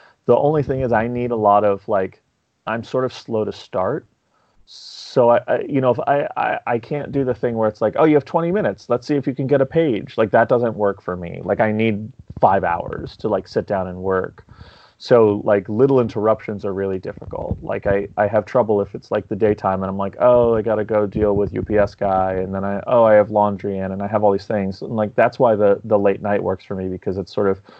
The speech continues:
I've cleared out my day and I just have that open, open road of, of everyone's asleep in front of me. But mostly I like to do a thing I, I call expanding out, where I, I just,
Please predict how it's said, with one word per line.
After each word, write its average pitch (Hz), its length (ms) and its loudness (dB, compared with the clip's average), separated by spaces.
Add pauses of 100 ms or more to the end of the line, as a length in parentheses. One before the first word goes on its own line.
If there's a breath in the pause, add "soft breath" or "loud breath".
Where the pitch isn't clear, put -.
(400 loud breath)
I've 113 160 0
cleared 110 320 2
out 92 120 0
my 92 140 -4
day 92 640 0
and 98 140 -6
I 95 100 -2
just 87 200 -12
have 95 180 0
that 98 280 -4
open, 95 540 -4 (180)
open 107 280 2
road 98 340 2
of, 92 240 -6 (100)
of 95 280 0 (380)
everyone's 104 380 0
asleep 113 340 -6
in 98 80 -8
front 98 200 -4
of 90 80 -4
me. 90 160 -8 (500 soft breath)
But 147 160 0
mostly 190 580 2
I 131 100 2
like 160 160 -2
to 139 220 2
do 123 240 -4
a 120 40 -2
thing 120 240 -6
I, 110 240 -4
I 107 60 -2
call 104 200 0
expanding 98 500 -6
out, 92 300 -6
where 107 200 0
I, 101 260 -2
I 104 140 0
just, - 420 -6